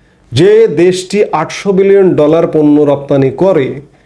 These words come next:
সেই দেশটি আমাদের মতো একটি ছোট্ট দেশে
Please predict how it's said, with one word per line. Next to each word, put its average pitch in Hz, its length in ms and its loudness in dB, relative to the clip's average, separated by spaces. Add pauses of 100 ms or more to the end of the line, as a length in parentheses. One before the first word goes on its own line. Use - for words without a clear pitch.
(160)
সেই 208 300 0
দেশটি 175 760 0 (140)
আমাদের 147 340 0
মতো 165 200 0
একটি 156 360 -2 (220)
ছোট্ট - 340 -6
দেশে 143 720 0